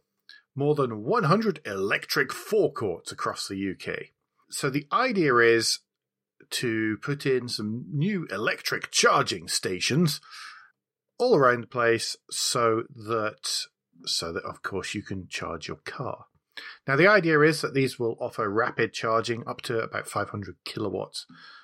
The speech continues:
for cars and vans, light commercials, provided your car can support that, of course. There might also be much heavier duty ones for, for cars, uh, for, not for cars,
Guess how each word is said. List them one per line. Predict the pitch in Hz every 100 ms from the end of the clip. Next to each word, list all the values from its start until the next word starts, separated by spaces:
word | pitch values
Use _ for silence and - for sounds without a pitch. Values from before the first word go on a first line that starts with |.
| _
for | -
cars | - 123 113 110 110 98 -
and | 98 92 87 92
vans, | 95 92 90 90 - -
light | 101 -
commercials, | 95 90 90 - - - _
provided | 147 143 127 113
your | 113
car | - 104
can | - -
support | 98 - 101 -
that, | - -
of | 98 -
course. | - 85 80 - - - - - - - _ _ _ _ _ _ -
There | 143 135
might | 139 165 160 -
also | 156 135 131 139 127
be | 123 117 117 110 104 - _ _ _ _ _
much | 139 131 147 -
heavier | 127 117 107
duty | 104 104 107 101 101 -
ones | 104 95 -
for, | - 95 90 -
for | -
cars, | - - 95 90 90 - - _
uh, | 104 95
for, | - 120 - _ _
not | 131 -
for | -
cars, | - 85 117 -